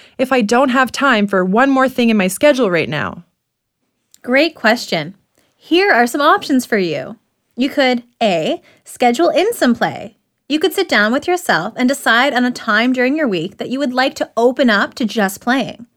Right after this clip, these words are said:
Speaker 2: You can decide on something you want to do ahead of time, like going for a bike ride, or you can just leave this time open and do what you feel like doing in the moment. Option B is, you can decide on a cutoff time in your day,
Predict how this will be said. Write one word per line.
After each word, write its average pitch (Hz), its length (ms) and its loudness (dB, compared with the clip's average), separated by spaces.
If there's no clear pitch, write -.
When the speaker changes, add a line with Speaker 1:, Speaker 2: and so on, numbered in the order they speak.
Speaker 2:
You 254 120 -2
can 277 120 2
decide 226 420 2
on 240 120 0
something 220 360 -2
you 196 120 0
want 185 220 -2
to 302 60 -6
do 277 120 -2
ahead 254 200 0
of 202 120 0
time, 175 360 -4
like 233 280 -2
going 170 220 -4
for 160 140 -2
a 156 40 -2
bike 285 300 0
ride, 175 400 0
or 302 260 4
you 269 160 0
can 277 140 -2
just 302 200 -8
leave 269 200 -2
this 302 140 -4
time 247 300 0
open 247 560 0
and 233 160 2
do 277 120 -4
what 294 120 2
you 277 120 -4
feel 330 360 0
like 208 200 2
doing 185 240 -2
in 190 80 0
the 226 80 2
moment. 277 440 -2
Option 269 320 0
B 294 320 0
is, 175 460 -4
you 302 120 -2
can 403 100 -2
decide 220 480 0
on 208 80 0
a 165 60 -8
cutoff 247 500 -2
time 185 260 -4
in 185 80 -4
your 175 120 -2
day, 240 400 -2